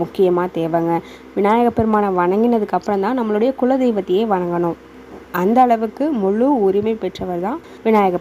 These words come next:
பெருமான். அவருக்கே உரித்தான இந்த விநாயகர் சதுர்த்தி நாள்ல நம்ம வீட்ல ஏற்கனவே விநாயகர் சிலை இருந்தாலும் சரி, இந்த நாளன்னைக்கு, இந்த நாளன்னைக்கு புதுசா விநாயகர் சிலை வாங்கிட்டு வந்து பூஜை பண்றது ஒரு விசேஷமான வழக்கமா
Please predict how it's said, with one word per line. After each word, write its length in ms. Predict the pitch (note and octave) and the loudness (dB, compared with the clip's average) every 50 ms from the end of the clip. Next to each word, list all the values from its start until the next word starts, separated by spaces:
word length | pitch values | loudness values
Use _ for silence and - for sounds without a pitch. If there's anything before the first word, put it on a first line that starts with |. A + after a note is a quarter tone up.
| - F3 | -4 -4
பெருமான். 320 | E3+ - F3 E3+ E3 - - - - - - - G#3 | -4 -4 -4 -4 -4 -6 -10 -14 -18 -6 0 2 2
அவருக்கே 400 | A3 A#3+ B3+ C4 B3 - C#4 C4+ A#3+ | 4 4 2 2 2 2 2 4 4
உரித்தான 420 | A3+ A3 A3 A3 A3+ G#3 G3+ G#3 A3 G#3+ G#3 G#3 | 2 2 0 0 -2 0 0 0 0 -2 -2 -2
இந்த 160 | G#3+ G#3+ A3 G3+ F#3+ | -2 -2 -2 0 0
விநாயகர் 460 | F#3 F#3 F3+ F#3+ F#3+ F#3+ F#3+ F#3 - | 0 0 0 0 -2 -2 -2 -4 -4
சதுர்த்தி 380 | F3 E3 E3 E3 E3 - F#3 F3 E3+ E3 | -4 -4 -4 -4 -2 0 0 0 2 0
நாள்ல 320 | D#3+ D#3+ D#3+ E3 F3 A3 C#4 C4+ - - - - - - | 0 0 0 2 0 0 0 -2 -6 -12 -18 -18 -6 0
நம்ம 160 | - A3+ B3+ C4+ C4 | 2 4 4 4 4
வீட்ல 240 | C#4 C#4+ C4 C#4 C4+ B3+ A3 | 4 2 2 4 4 4 4
ஏற்கனவே 400 | G#3+ G#3 G3 - G3 G3+ G3 G#3 G#3 G3 | 2 0 -4 -4 -4 -2 -2 0 0 0
விநாயகர் 480 | F#3 F3+ F3+ F3+ F#3 F3+ F#3+ F#3 F#3 | 0 0 0 0 0 0 -2 -2 -4
சிலை 260 | - - E3 E3+ F3 F#3 F#3 F3 F3+ | -4 -4 -2 0 0 2 2 2 2
இருந்தாலும் 520 | F#3 F#3+ G3+ G#3 G3+ F#3+ F#3 F#3 F#3 F#3+ F#3 - | 2 2 2 2 2 2 2 0 0 -2 -4 -6
சரி, 220 | - D#3+ D#3 G#3 C4 C#4+ - - G3+ G#3+ | -6 -4 -4 -4 -6 -6 -8 -6 -4 -4
இந்த 160 | A3+ B3 C4 C4 A#3 G3 | -2 -2 0 0 0 0
நாளன்னைக்கு, 520 | F3+ F#3+ G3 F#3+ F3+ E3+ D#3+ - - A3+ - - - C4 | -2 -2 0 0 0 -2 -2 -4 -6 -8 -2 2 4 4
இந்த 140 | C#4 C#4+ C#4 A#3 | 6 6 4 4
நாளன்னைக்கு 500 | G3+ G3+ G#3 G#3 G3 F#3 F3 F3+ - C#4 B3 - - | 2 2 0 0 0 -2 -2 -2 -4 -4 -6 -4 -4
புதுசா 420 | - G#3 G#3 B3 A#3 - - G#3+ A#3+ A#3+ A#3 | -4 -2 0 -2 -2 -2 -2 -2 -2 -2 -2
விநாயகர் 420 | G3 F#3+ F#3 F#3+ F#3+ G3+ G#3 G3+ - | -2 -2 0 0 0 0 -2 -2 -2
சிலை 180 | F3+ F3 G3 G3+ F#3+ | -2 0 0 2 0
வாங்கிட்டு 320 | F3+ F3+ F#3 F3+ - F3 | 0 0 -2 -2 -2 -2
வந்து 200 | E3+ F3+ G3 A#3+ C4 A#3+ | -2 0 0 0 0 0
பூஜை 260 | - G#3 G3+ F#3+ G3 F#3+ - F3 | 0 0 2 2 0 0 0 -2
பண்றது 380 | E3+ E3+ - E3 E3+ F#3 A#3+ D#4 F#4+ - - - - A3+ | -2 -2 -2 -2 0 2 2 2 0 -2 -8 -4 2 4
ஒரு 140 | A3 A3 C4 C#4 - - - - - G#3 | 4 4 4 2 0 -4 -10 -6 -2 -2
விசேஷமான 720 | G#3 - B3 B3+ A#3+ - B3+ A#3 A3 G#3 G3 F#3+ G#3+ B3+ A#3+ F#3 | 2 4 4 4 4 2 0 0 0 0 0 0 -2 0 0 0
வழக்கமா 460 | F3 F3+ F3+ - - G3 G3 G#3 | 0 0 0 -2 -2 -2 0 0